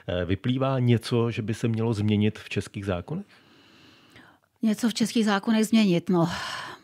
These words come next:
Speaker 2: Těžko říct, teď mi tak jako napadá být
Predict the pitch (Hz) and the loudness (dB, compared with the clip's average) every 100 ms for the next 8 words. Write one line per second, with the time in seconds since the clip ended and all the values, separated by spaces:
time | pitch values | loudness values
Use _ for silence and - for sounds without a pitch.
0 | _ _ - 214 - 226 226 208 - 196 | _ _ -4 -4 0 0 0 -2 -4 -4
1 | 208 202 196 202 190 202 185 180 180 170 | -2 0 0 0 0 0 0 0 -2 0
2 | 202 202 196 190 - - - - - - | 0 2 0 -2 -8 -20 -20 -20 -20 -20
3 | - _ _ _ _ _ _ 226 220 196 | -20 _ _ _ _ _ _ 4 4 4